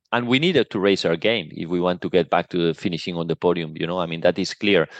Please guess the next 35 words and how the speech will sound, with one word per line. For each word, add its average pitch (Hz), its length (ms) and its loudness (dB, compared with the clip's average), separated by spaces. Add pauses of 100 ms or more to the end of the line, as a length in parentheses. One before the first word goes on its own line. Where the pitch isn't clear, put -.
(160)
But 107 180 4
the 104 220 2
team 135 240 2
is 104 120 -2
working 92 360 2
flat 92 280 2
out 98 220 2
on 113 120 -4
it. 123 120 -6 (500)
Uh, 92 280 0
we 135 240 4
know, 113 500 4
we 104 220 -2
know, 92 380 4
uh, 85 440 0
why 95 480 4
we 98 160 -2
were 92 160 2
not 90 260 0 (200)
as - 160 -2
competitive 87 640 -2
in, 87 160 -6 (260)
in 92 120 -6
the 85 80 2
last 95 200 0
few 87 140 -2
races. 92 340 -2
So 90 300 -4
I 120 160 -2
just, - 340 -6
uh, 110 140 4
think 107 240 -4
we 101 80 0
need 101 200 -2
to, 87 480 0